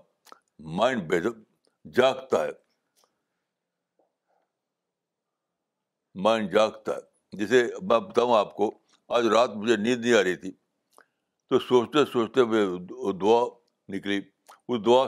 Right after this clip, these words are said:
سے مجھے آج صبح موقع ملا۔ کئی دن سے مجھے سورج نہیں مل رہا تھا، تو میں نے دعا کیا، دعا کیا، دیا کہ اللہ نے سورج نکال دیا۔ تو یہ، یہ سوچ غلط ہے کہ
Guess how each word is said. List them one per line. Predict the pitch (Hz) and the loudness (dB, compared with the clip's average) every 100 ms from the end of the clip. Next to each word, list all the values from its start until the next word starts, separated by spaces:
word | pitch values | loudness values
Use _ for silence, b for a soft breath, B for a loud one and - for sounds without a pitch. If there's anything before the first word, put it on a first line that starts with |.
| 131 | -2
سے | 120 | -4
مجھے | 104 110 | 0 2
آج | 107 120 - _ _ - | 2 -2 -10 _ _ -2
صبح | 156 131 131 120 110 _ _ _ _ _ _ | 0 0 -8 -10 _ _ _ _ _ _ _
موقع | 98 104 110 | -2 0 0
ملا۔ | 101 92 87 _ _ _ _ _ _ _ | 2 0 0 _ _ _ _ _ _ _
کئی | 147 156 127 | 0 0 0
دن | 123 151 | -2 -2
سے | 139 | -2
مجھے | 117 123 | 0 -2
سورج | - 135 131 | 0 0 0
نہیں | 135 | -4
مل | 131 123 | -4 -2
رہا | 95 82 | -2 -4
تھا، | 78 _ _ _ _ _ _ _ _ _ _ _ _ | -8 _ _ _ _ _ _ _ _ _ _ _ _
تو | - | -4
میں | 113 123 | 2 2
نے | 101 | 4
دعا | 113 127 | 2 2
کیا، | 120 131 117 | 0 0 2
دعا | 104 117 120 | 4 2 2
کیا، | - 110 | 0 0
دیا | 101 110 | 2 0
کہ | - 107 | 0 -6
اللہ | 95 92 | -4 -4
نے | 92 87 | -4 -4
سورج | - 113 | -2 -2
نکال | 107 104 101 | 0 -4 -4
دیا۔ | 120 - _ _ _ _ _ _ _ _ _ _ _ _ _ _ _ - | -12 -14 _ _ _ _ _ _ _ _ _ _ _ _ _ _ _ -16
تو | |
یہ، | 143 175 170 170 | -6 -4 2 2
یہ | |
سوچ | - - 170 175 | 2 2 2 4
غلط | 147 143 135 135 | 4 4 4 2
ہے | 139 | 4
کہ | 139 | 2